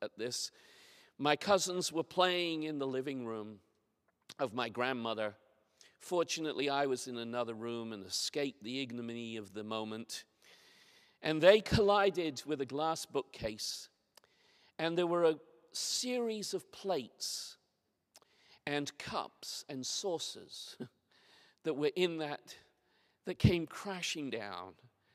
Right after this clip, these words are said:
and broke all over the floor. My grandmother came in, and she was in tears. These were the coronation plates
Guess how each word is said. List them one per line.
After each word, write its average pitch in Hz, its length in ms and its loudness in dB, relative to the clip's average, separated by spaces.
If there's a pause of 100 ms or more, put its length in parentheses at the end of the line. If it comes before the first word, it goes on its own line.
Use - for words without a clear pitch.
(260)
and 143 220 -4
broke 156 400 6
all 156 180 0
over 135 280 0
the 110 80 -10
floor. 82 420 -10 (1600)
My 165 180 0
grandmother 214 640 4
came 160 340 2
in, 143 400 -4
and 135 160 -8
she - 260 -8
was 160 240 -6
in 156 160 -8
tears. - 840 -14 (1160)
These 226 420 -2
were 226 100 4
the 196 100 -2
coronation 175 920 -6 (200)
plates - 760 -14